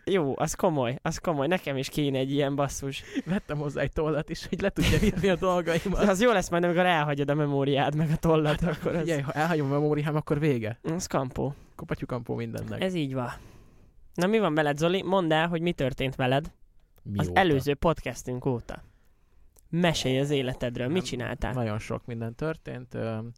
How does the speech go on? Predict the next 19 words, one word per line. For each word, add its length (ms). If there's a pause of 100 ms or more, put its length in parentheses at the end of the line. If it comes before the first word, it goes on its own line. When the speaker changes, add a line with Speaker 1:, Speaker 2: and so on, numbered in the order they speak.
(440)
Speaker 2:
szerintem 440
nagyon 260
sok 240
embert 500
elszomorítanék, 1080
<laughs> 0
hogyha 240
elmondanám, 540
mit. 260
Igen, 300
elég 280
melankolikus 680
volt 200
az 80
elmúlt 380 (220)
másfél 220 (100)
Speaker 1:
Nem 120
Speaker 2:
hete. 100 (100)
Speaker 1:
már. 140